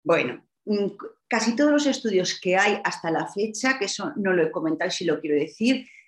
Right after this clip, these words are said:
son metodológicamente un poco pobres, ¿vale? Eh, porque, bueno, pues que realmente se, estos, estos,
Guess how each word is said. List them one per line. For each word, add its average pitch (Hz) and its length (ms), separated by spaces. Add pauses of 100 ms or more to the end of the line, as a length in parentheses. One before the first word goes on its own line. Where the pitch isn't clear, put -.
son 269 300
metodológicamente 220 1200
un 247 260
poco - 380
pobres, - 320 (180)
¿vale? 247 460 (340)
Eh, 180 480
porque, 190 640
bueno, 226 420
pues 170 220
que 160 480 (320)
realmente 233 1120
se, 185 360
estos, 214 640
estos, 220 640